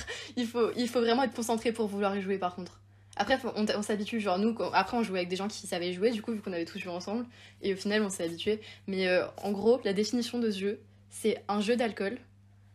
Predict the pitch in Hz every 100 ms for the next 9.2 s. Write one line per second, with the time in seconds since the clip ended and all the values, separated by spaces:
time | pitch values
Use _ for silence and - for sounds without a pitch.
0 | - - 220 214 226 240 220 190 202 220
1 | 202 196 220 - - - - - - -
2 | - - 220 208 185 240 185 - 180 202
3 | 214 190 226 185 180 180 - - - -
4 | - - - - - 440 392 - - -
5 | - - - - - - - - 240 208
6 | 226 254 269 - - - - 208 202 196
7 | 196 202 - - - - - - 226 214
8 | 277 302 247 233 208 226 262 247 180 190
9 | 214